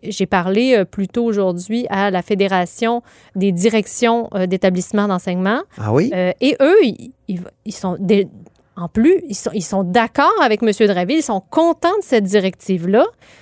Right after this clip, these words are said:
Speaker 1: qui vient clarifier les choses, mais même, ils, ils souhaiteraient que monsieur Drainville aille plus loin. Selon eux, euh, on, on doit, on doit mettre fin aux démonstrations publiques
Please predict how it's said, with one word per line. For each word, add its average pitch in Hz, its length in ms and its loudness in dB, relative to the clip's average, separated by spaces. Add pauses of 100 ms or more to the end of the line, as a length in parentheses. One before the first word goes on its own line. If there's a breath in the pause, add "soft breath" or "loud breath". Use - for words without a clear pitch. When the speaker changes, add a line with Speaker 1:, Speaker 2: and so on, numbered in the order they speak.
(120 soft breath)
Speaker 1:
qui 190 120 -8
vient 202 140 2
clarifier 277 580 0
les 233 140 0
choses, 339 460 -2 (180)
mais 233 260 2 (160)
même, 247 420 -2
ils, 214 280 -6
ils 190 40 -6
souhaiteraient 262 460 -4
que 269 280 0
monsieur 208 280 -4
Drainville 190 520 -4 (440 soft breath)
aille 254 160 0
plus 320 260 0
loin. 262 280 -2 (260 soft breath)
Selon 214 520 0
eux, 294 200 0 (220)
euh, 196 360 0 (120)
on, 214 240 -4 (340)
on 214 140 -4
doit, 214 240 0 (480)
on 220 100 -6
doit 233 220 0
mettre 269 260 -2
fin 320 260 -6 (120)
aux 214 140 -2
démonstrations 285 960 0
publiques 240 720 -4